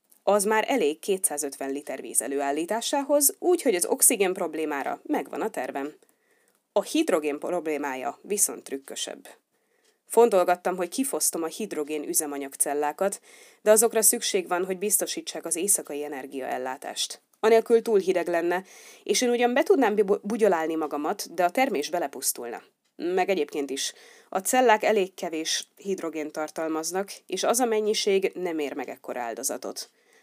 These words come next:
Az egyetlen nagy pozitívum, hogy az energiaellátással nincs probléma, és szeretném is, ha ez így maradna.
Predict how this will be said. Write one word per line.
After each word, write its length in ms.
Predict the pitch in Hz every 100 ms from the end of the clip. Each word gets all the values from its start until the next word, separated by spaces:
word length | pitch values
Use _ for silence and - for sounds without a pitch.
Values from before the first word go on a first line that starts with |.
| _
Az 160 | - 185
egyetlen 380 | 240 339 208 185
nagy 200 | 202 202
pozitívum, 680 | 185 180 170 175 180 208 220 _
hogy 160 | 170 156
az 140 | 147
energiaellátással 1080 | 170 240 214 190 170 165 156 156 151 - 147
nincs 280 | 139 127 -
probléma, 480 | 165 156 175 208 269 269 _
és 140 | - -
szeretném 460 | - 165 202 202 190
is, 140 | 185
ha 140 | -
ez 120 | 147 151
így 160 | 151
maradna. 400 | 123 87 - 80